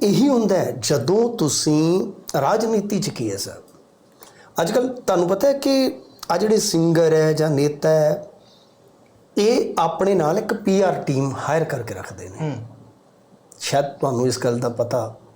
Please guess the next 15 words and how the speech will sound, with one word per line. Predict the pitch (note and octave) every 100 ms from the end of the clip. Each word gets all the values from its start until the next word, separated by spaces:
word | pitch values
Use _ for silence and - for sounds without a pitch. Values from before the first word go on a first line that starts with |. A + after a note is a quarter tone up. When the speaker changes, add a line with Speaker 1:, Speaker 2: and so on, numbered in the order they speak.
| _ -
Speaker 1:
ਹੋਵੇ, | A2+ A#2 - - A2 - - _ - - - - - - -
ਬਹੁਤ | A#3 -
ਵੱਡਾ | D3+ D#3 G#3+
ਖਰਚਾ | - D#3+ F3+ F#3
ਕੀਤਾ | C#3+ - A2
ਜਾਂਦਾ | G#2+ F2
ਹੈ। | - - C3
Speaker 2:
ਜੀ। | C3+ A2 F2+
Speaker 1:
ਉਹਦਾ | E3+ F#3
ਕਾਰਨ | - D3+ E3+ E3+
ਕੀ | - G2 G2+
ਹੈ | - - - - - - - - - -
ਕਿ | B3+ A#3+ - D3+
ਅੱਜ | F3+ G#3+
ਹੈ | D#3 C#3+ G3 A3+ - -